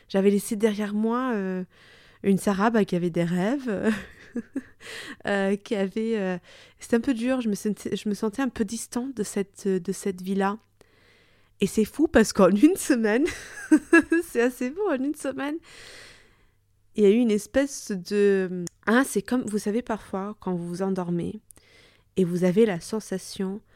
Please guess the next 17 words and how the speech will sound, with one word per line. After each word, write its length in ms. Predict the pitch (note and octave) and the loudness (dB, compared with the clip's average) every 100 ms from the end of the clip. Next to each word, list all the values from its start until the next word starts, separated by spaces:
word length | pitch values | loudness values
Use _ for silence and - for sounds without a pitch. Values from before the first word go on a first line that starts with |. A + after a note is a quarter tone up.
| _ - | _ -6
de 100 | F3 | -6
tomber 500 | - - A3+ G3+ G#3 | -4 0 2 2 0
à 40 | |
l'intérieur 500 | F#3 F3 E3+ E3+ F3 | -2 -4 -6 -8 -8
de 100 | F3 | -6
vous-même 440 | E3+ F3 E3+ E3+ F3+ - | -4 -2 -4 -4 -8 -8
et 40 | F3+ | -6
vous 140 | F3+ | -4
vous 80 | F#3 | -2
réveillez 460 | G#3 G3 G3 F#3+ | -2 0 -2 -4
comme 180 | G3 F3 | -6 -8
ça, 300 | - F3+ G3 | -8 -8 -10
genre, 240 | F#3 F#3 - | -12 -14 -10
comme 160 | G#3 | -10
si 120 | - | -8
vous 160 | G3+ F3+ | -8 -8
étiez 220 | F3+ F3 | -8 -12